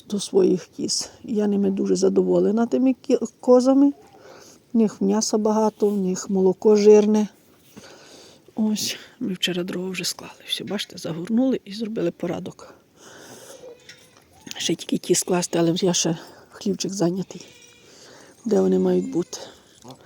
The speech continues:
Ось таке діло, так що такі то справи. І я розвела нубійські кози, вони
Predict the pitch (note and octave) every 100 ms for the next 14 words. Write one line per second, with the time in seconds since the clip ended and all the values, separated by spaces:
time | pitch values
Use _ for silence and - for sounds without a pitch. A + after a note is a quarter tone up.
0 | - - _ - G#3+ - - G3+ F#3 E3+
1 | E3 - F3 - - F#3 - _ _ _
2 | _ _ _ _ - _ - - - -
3 | A3+ - - E3+ D#3 D#3 F#3 _ - -
4 | - - _ _ _ A#3 A3 G#3 F#3 -
5 | _ _ _ _ _ _ _ _ _ _
6 | _ _ _ _ _ _ _ _ _ _
7 | _ _ _ _ _ _ _ _ _ _
8 | _ _ _ _ _ _ _ _ _ _
9 | _ _ _ C4+ D#4 E4 B3+ B3 C4+ D4
10 | A3+ A3+ - B3+ - A#3+ G#3+ G#3 G#3+ A3
11 | G#3